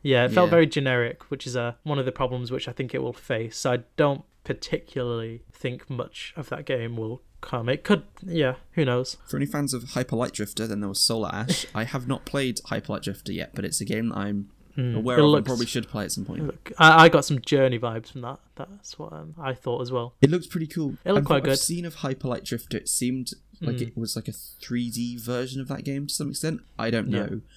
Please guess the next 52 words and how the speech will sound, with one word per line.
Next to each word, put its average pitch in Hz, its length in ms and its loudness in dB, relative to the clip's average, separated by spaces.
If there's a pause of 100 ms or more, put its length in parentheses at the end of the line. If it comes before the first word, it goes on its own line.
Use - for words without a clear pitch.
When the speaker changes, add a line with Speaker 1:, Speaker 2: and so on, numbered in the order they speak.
(120)
Speaker 2:
but 110 120 -4
maybe 113 240 0
it's - 140 -4
sort 117 80 -2
of 98 120 -6
tied 107 240 -4
in. 104 200 -2
So 104 120 -4
people 113 220 -4
that 110 100 -6
really 104 180 0
liked - 580 -6
the 104 160 2
original, 104 380 0
they 101 120 -2
might 98 220 -2
really 98 180 -4
like 95 220 -6
that. 120 220 -2 (100)
And 120 120 2
then 117 140 2
Hitman 135 420 0
Three 131 360 0
was 110 200 -2
definitely 110 460 -4
one 104 220 -2
that 101 180 -4 (260)
got - 160 -4
me 104 120 0
excited. 101 640 -4 (140)
Speaker 1:
Ah, 123 300 2
'cause 147 180 0
it's 139 120 0
coming 143 200 4
to 139 100 0
the 135 60 8
Xbox. - 640 0 (160)
<laughs> - 320 -2
Speaker 2:
No, 185 200 10
not 220 160 2
just 202 140 -6
that. 196 160 -2
Like, 143 160 4
I 135 120 0
really 135 360 0
like, 131 420 -4
um, 117 400 0
Hitman 117 360 -2
One. 117 240 0
I - 80 -4
haven't 156 220 -4
had, - 100 -10